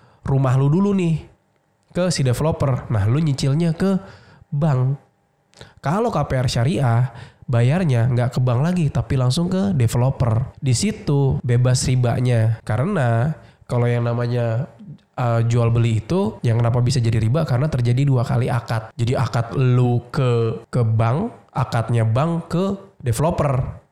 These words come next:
akad jual belinya. Itu dua kali, nggak boleh. Jatuhnya riba. Kalau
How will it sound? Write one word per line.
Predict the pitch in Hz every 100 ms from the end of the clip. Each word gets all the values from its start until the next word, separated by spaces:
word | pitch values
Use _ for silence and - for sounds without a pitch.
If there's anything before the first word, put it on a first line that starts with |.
| -
akad | 123 123 120
jual | 120
belinya. | 120 127 143 127 120 - - _ _ _
Itu | - 143
dua |
kali, | 139 156 151 139 -
nggak | - 113
boleh. | 123 156 143 127 104 - - _ -
Jatuhnya | 117 113 113
riba. | 127 156 135 120 - - _ _ _ _
Kalau | - 170 226 220 202 185